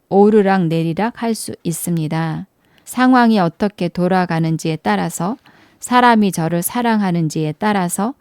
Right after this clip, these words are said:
기분이 좋을 수도 있고 아닐 수도 있습니다. 사람들이 저를 비판하고 일이 제대로, 어, 제가 원하는 대로 풀리지 않으면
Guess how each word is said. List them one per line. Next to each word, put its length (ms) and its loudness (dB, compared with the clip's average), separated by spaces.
기분이 460 4
좋을 300 2
수도 360 -4
있고 420 -2
아닐 440 2
수도 380 -6
있습니다. 680 -6
사람들이 640 4
저를 280 -2
비판하고 840 -4
일이 320 4
제대로, 720 -2
어, 180 -4
제가 260 0
원하는 560 2
대로 220 -2
풀리지 560 -2
않으면 500 -2